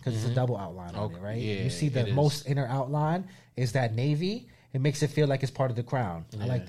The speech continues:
Speaker 1: that shit. I like that shit a
Speaker 2: Okay.
Speaker 1: lot. And then the red bottom, black guts, there's nothing wrong with this. I think this is the first, the good, like,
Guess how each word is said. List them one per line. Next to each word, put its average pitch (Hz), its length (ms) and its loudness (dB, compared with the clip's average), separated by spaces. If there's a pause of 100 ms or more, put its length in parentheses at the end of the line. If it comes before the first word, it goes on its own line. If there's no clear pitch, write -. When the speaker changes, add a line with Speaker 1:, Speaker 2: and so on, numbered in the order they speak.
Speaker 1:
that 101 60 -4
shit. 82 240 -8 (300)
I 107 40 -4
like 104 160 -2
that 104 100 -2
shit 95 140 -4
a - 20 0
Speaker 2:
Okay. 95 100 -2
Speaker 1:
lot. 78 160 -10 (360)
And 135 80 0
then 143 80 6
the 139 60 6
red 147 200 4
bottom, 156 260 4
black 147 200 4
guts, 156 180 2
there's 147 120 2
nothing 156 200 2
wrong 151 140 4
with 147 100 -2
this. 156 200 2
I 147 80 -2
think 202 160 -2
this 202 120 -2
is 165 100 0
the 151 80 4
first, 156 380 4
the 139 80 4
good, 127 360 4
like, 113 260 2